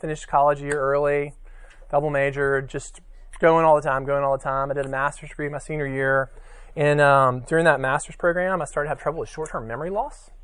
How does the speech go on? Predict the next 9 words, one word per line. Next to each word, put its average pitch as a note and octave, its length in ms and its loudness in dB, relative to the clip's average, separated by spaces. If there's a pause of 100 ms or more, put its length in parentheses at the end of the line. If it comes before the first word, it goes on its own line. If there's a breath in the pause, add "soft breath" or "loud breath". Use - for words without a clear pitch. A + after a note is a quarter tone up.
(540 soft breath)
And D3 80 -4
I C#3+ 140 6
was C#3+ 200 0
frequently F#3+ 540 -4
forgetting D#3 800 -8
what D3+ 120 -4
I C#3 120 6
was B2 160 -4 (100)
saying. C#3+ 400 -6